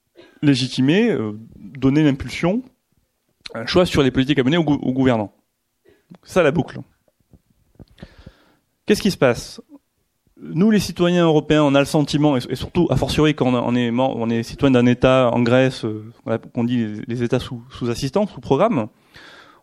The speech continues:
on a vraiment le sentiment de devoir obéir aux règles européennes, aux gouvernants européens. En revanche,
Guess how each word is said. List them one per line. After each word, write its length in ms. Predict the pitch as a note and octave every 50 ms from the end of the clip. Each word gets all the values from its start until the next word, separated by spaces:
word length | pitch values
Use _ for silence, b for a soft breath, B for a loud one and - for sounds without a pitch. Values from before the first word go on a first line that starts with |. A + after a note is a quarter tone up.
| B -
on 60 | A2+
a 40 | A2+
vraiment 180 | B2+ E3 G#3+
le 40 | A3
sentiment 500 | F3+ - F#3 D#3+ - E3+ E3 F3 F3 E3
de 120 | C#3+ B2+ A#2+
devoir 240 | B2 B2 C3+ B2+
obéir 680 | B2 B2 B2 B2+ C3+ C#3 C#3 B2+ A2 G#2+ G2 G#2 A2 A2 _ _ F#3+ G3+ - _
aux 200 | C#3 - - A#2+
règles 180 | C3 C3+ B2 A2+ -
européennes, 400 | A#2+ A2 G#2+ - C#3 F#3 B3 E4 E4 D4+ _ _ _ _ _ _ _ _ _ -
aux 80 | C3
gouvernants 400 | A#2+ C#3 C#3+ D#3 C#3 C#3+ D3 C#3
européens. 480 | B2+ B2 A#2 G#2+ G#2+ - - F3 B3 D#4 - _ b b b b b b b b b b b b b
En 100 | - A2+
revanche, 380 | C#3+ G#3+ C#4 G4 - - -